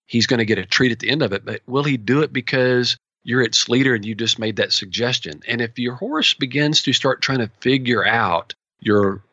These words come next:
for lack of a better term, your language and your communication to figure it out what it is that you want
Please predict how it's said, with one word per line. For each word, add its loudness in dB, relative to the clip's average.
for 2
lack 2
of 2
a -
better 0
term, 0
your -4
language 2
and -4
your -2
communication -2
to -4
figure 2
it 4
out -2
what 4
it 2
is 4
that -4
you -4
want 0